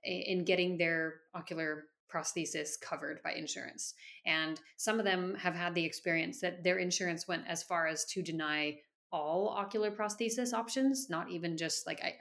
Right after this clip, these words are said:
I know that, um, at least at your office, your office, they explained that, you know, you get the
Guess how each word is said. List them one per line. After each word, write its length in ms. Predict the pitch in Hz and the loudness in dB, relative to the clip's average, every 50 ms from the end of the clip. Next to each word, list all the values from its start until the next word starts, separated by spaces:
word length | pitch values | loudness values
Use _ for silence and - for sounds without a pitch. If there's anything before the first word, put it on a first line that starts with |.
| - | 2
I 40 | 208 190 | 2 4
know 160 | 190 185 175 | 4 4 4
that, 220 | 180 180 - - - - | 4 2 0 -2 -8 -6
um, 400 | - 180 165 160 156 165 170 - - | -4 -4 -2 -2 -4 -6 -6 -6 -4
at 60 | 170 | -2
least 200 | 180 170 170 - | -2 -2 -2 -2
at 60 | - | -4
your 240 | - 175 175 165 156 | 0 2 2 2 2
office, 240 | 165 - - - - _ _ - - - - - - 196 | 0 -4 -6 -10 -12 _ _ -10 -10 -10 -10 -10 -4 0
your 180 | 190 185 165 | 0 2 2
office, 280 | 156 165 - 175 165 - | 0 -2 -4 -4 -4 -4
they 140 | - 165 160 | -2 -2 -2
explained 560 | 160 - - - - 175 160 156 156 156 165 170 | -2 -2 -6 -6 -4 -4 -4 -4 -4 -6 -6 -4
that, 240 | 180 - - - - - - - - - _ _ _ | -4 -4 -4 -8 -16 -20 -20 -20 -20 -20 _ _ _
you 80 | - 165 | 0 2
know, 60 | 156 | 4
you 180 | 156 165 170 170 | 6 4 4 6
get 220 | - 196 196 - | 4 4 4 2
the 100 | 170 - | 0 -2